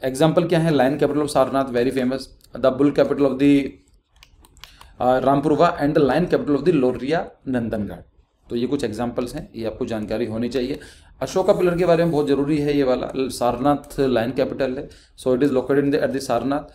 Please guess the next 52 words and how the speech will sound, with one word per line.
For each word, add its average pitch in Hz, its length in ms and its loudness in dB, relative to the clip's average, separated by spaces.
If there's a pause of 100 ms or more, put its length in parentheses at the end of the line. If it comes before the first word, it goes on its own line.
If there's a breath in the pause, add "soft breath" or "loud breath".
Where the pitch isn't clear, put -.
(260 loud breath)
इसको - 180 0
बोला 127 220 4
जाता 139 200 6
है 123 40 6
लायन 123 180 0
कैपिटल, 143 440 -2 (260)
और 139 140 2
ये 151 240 4
दिखाता 135 560 -2
है 165 220 0
धर्म 147 280 -2
चक्र 147 260 -2
परिवर्तना 127 540 0
इवेंट 104 260 -8
को। - 240 -16 (320)
इसके 135 180 -2
बारे 127 180 4
में 131 100 0
भी 131 80 -4
शायद 123 220 0
बात 110 200 0
करेंगे 117 300 -4
आज, 113 120 0
अ, - 360 -4
वीडियो 113 300 -2
के 117 80 -4
लास्ट 107 300 -6
में। 143 140 -8 (420 loud breath)
अ, 120 340 4
जो 135 180 4
बुद्धिज्म 131 500 0
के 160 100 -2
अंदर 143 240 2
there 135 160 2
was 139 120 2
a 151 60 0
five 147 220 2
major 139 240 2
events, 107 340 -2 (240)
तो 123 60 -4
उसमें 135 400 -2
जो 131 100 0
आता 123 220 2
है 139 60 -8
धर्म 127 200 -2
चक्र 131 220 -4
परिवर्तना, 120 480 -2
it - 80 -4
was 147 120 0
the 160 100 0
second 147 280 -2
last, 95 180 -6